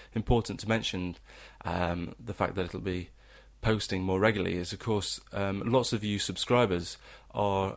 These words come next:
um, subscribed by R S S.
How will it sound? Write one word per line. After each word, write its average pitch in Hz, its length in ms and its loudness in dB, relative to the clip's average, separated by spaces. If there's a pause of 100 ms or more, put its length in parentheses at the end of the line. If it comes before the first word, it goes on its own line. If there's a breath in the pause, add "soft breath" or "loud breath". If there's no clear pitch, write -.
(120)
um, 92 400 -4
subscribed 95 720 0
by 92 320 4
R 98 160 4
S 95 120 0
S. - 420 0